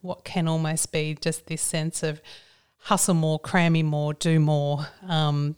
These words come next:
squeeze in more that sometimes doesn't necessarily connect to a sense of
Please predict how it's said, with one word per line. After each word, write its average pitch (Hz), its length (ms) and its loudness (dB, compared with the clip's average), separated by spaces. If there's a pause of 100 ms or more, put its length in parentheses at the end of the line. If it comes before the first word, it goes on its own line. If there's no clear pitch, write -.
(220)
squeeze 165 480 0
in 151 160 0
more 151 320 0
that - 220 -8
sometimes 160 580 -2
doesn't 175 460 -2
necessarily 151 720 -2
connect - 560 -6
to 156 180 -4
a 151 80 -4
sense 160 420 -6
of 147 160 -6